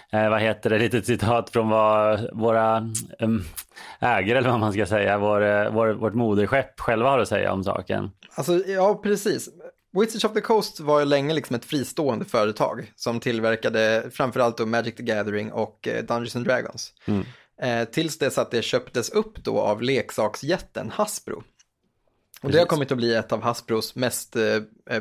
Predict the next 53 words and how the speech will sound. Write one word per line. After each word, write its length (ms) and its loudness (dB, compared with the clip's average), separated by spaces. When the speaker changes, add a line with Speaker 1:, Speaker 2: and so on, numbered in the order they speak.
Speaker 2:
profitable 680 -2
brands, 720 -2
Speaker 1:
Om 100 0
Speaker 2:
kan 80 2
man 100 2
Speaker 1:
inte, 120 2
Speaker 2:
säga. 100 0
Speaker 1:
om 80 2
inte 240 0
det 460 -2
är 100 2
mest 320 -6
profitable, 580 -4
Speaker 2:
Ja, 60 -2
Speaker 1:
eller? 180 2
Speaker 2:
ja, 100 2
det 240 -2
går 100 0
säkert 320 -2
att 60 -4
diskutera. 400 -2
Jag 100 4
har 40 2
inte, 160 -4
jag 100 0
ska 100 -2
inte 160 -4
ge 80 2
mig 120 -2
in 80 -4
i 60 -2
detaljer 420 -2
på 100 -16
sånt. 400 -10
Eh, 60 -6
det 80 0
är 280 0
bara 240 -2
slentrian 500 -2
säger 260 -2
det. 120 -10
Det, 140 0
det 160 0
brukar 300 2
sägas 360 0
att 120 -2
det 140 -4
är 60 -4
det. 160 -6
Men, 140 -4
men, 220 0
Speaker 1:
Exakt. 240 2
Speaker 2:
eh, 60 -8